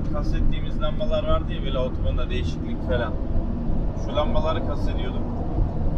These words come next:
Çok güzel bir ışınlandırma var. Hele bir de tam gece olduğu zaman bir daha güzel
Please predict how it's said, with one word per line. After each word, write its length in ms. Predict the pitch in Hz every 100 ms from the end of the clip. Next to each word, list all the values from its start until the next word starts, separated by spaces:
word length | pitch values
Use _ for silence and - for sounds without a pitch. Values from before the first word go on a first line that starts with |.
| - -
Çok 200 | 160 160
güzel 220 | - 156 -
bir 160 | -
ışınlandırma 760 | - - - - - - 151 156
var. 140 | - - - - - - - - 78
Hele 220 | 80 -
bir 80 | -
de 160 | - - - - -
tam 180 | 147 -
gece 260 | - - -
olduğu 260 | - -
zaman 320 | - - -
bir 140 | - -
daha 200 | 151 151
güzel 260 | 147 -